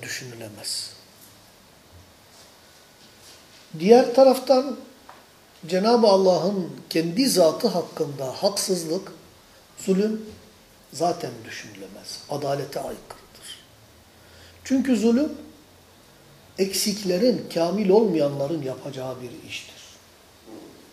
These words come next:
Zulüm ister maddi türden ister manevi türden hiçbir şekliyle Allah'a yakışmaz. Zulüm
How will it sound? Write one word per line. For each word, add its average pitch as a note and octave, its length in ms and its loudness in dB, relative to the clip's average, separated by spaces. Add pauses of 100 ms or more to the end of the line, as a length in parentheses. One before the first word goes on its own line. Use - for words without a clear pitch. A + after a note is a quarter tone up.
(1040)
Zulüm A#3 520 4 (320)
ister B3 360 6
maddi A#3 680 6 (320)
türden A#3+ 460 6
ister G#3+ 400 0
manevi E3 560 2
türden C3 360 -12 (100)
hiçbir F#3+ 320 -2
şekliyle F3 560 -4
Allah'a D3+ 440 -2
yakışmaz. - 840 -12 (1400)
Zulüm B3 480 4